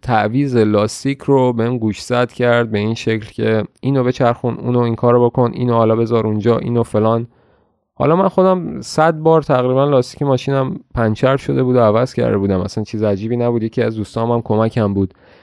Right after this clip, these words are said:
ولی توی اون لحظه اون شخص احساس می‌کرد باید تجربهشو حتماً به من منتقل بکنه و کاملاً مراقبت و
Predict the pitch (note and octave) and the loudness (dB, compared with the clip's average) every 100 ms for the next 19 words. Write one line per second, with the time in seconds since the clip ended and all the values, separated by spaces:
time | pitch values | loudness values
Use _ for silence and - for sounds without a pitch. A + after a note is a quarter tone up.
0 | _ _ - E3+ A3 - A3 A3 A3 G3+ | _ _ -2 0 2 0 2 4 4 4
1 | D#3+ D3 E3+ G3 F3 C#3 - E3+ F#3 - | 4 4 4 4 4 2 0 0 0 0
2 | F3 - D#3 - E3 - E3+ E3+ E3 D#3 | 0 0 -2 0 0 0 0 2 2 4
3 | C3 C3 D3+ - C#3 B2 A#2+ C3 C#3+ D#3 | 4 6 4 2 0 0 0 0 0 0
4 | C#3 C#3 C3 D3+ C#3 D3 C3 C3 C#3 A2+ | -2 -4 -6 -4 -2 2 2 2 2 0
5 | A#2+ A2 B2 C3 A#2 A#2 G#2 G2+ G2+ G2+ | 2 4 4 4 2 2 0 2 4 4
6 | G2 F#2+ - B2+ A2+ A2+ A2+ B2+ B2+ A2 | 4 2 -2 0 0 0 0 0 2 4
7 | G#2+ A2+ A2 A2+ B2 A#2+ A2 G#2 | 2 0 -2 0 -2 -2 0 2